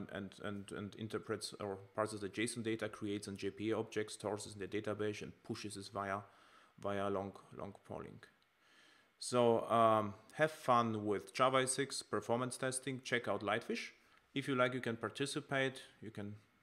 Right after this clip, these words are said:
even clone the whole application on GitHub. So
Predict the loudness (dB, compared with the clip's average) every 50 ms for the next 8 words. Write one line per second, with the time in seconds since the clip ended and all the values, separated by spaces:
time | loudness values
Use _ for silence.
0 | _ -6 -6 -6 -4 -4 -8 -6 -2 0 2 2 2 0 -2 -6 -8 _ _ -20
1 | _ _ -8 -4 -2 0 0 0 -2 -2 -6 -6 -4 -4 -4 -2 -4 -6 -6 -4
2 | -2 -4 -2 -2 -2 -4 -4 -4 -12 _ -20 -20 -20 -20 -20 -20 -20 -20 _ -20
3 | -20 -18 -16 -12 -8 -2 4 6 8 8 8 8 6 4